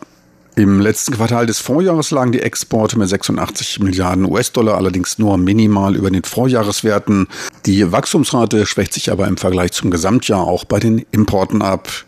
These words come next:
Die Prognosen des Statistikamtes für das vierte Quartal, ein Anstieg der Exporte um eins Komma eins Prozent war erwartet worden, wurden damit verfehlt.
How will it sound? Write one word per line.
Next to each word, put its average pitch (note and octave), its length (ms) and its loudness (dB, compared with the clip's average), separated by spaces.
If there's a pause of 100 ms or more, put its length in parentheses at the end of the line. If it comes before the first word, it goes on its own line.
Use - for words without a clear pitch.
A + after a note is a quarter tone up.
(140)
Die G#2+ 280 2
Prognosen A2+ 480 2
des G2+ 120 2
Statistikamtes A#2 800 0
für B2 100 -2
das A2 160 0
vierte A2 260 0
Quartal, G2+ 560 0
ein F#2+ 140 -2
Anstieg - 560 -2
der - 160 -2
Exporte F#2+ 480 -2
um F#2+ 80 2
eins F2+ 220 -2
Komma F#2+ 200 0
eins F2+ 160 -2
Prozent - 380 0
war A#2 100 0
erwartet G2 520 0
worden, F#2+ 320 2
wurden F#2 400 0
damit F#2 360 0
verfehlt. A2 760 0